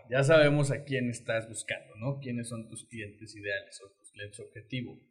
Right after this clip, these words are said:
Ahora quisiera saber, ¿cómo llegas a ellos? ¿Cuáles son los canales por los que tú te mueves para llegar a ellos?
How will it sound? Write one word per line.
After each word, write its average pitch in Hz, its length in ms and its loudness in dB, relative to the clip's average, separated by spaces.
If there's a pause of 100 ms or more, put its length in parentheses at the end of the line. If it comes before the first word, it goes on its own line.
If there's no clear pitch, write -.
(320)
Ahora 113 360 -4
quisiera 120 340 -6
saber, 113 340 -6 (1000)
¿cómo 147 220 -4
llegas 135 320 0
a 127 80 2
ellos? 131 260 0
¿Cuáles 135 300 -2
son 139 240 0
los 131 220 -2
canales 135 880 -2 (380)
por 117 220 -4
los 110 140 -6
que 117 80 -8
tú - 180 -16
te 127 80 -4
mueves 120 260 -2
para 110 200 -4
llegar 107 240 -6
a 113 80 -2
ellos? 117 180 -8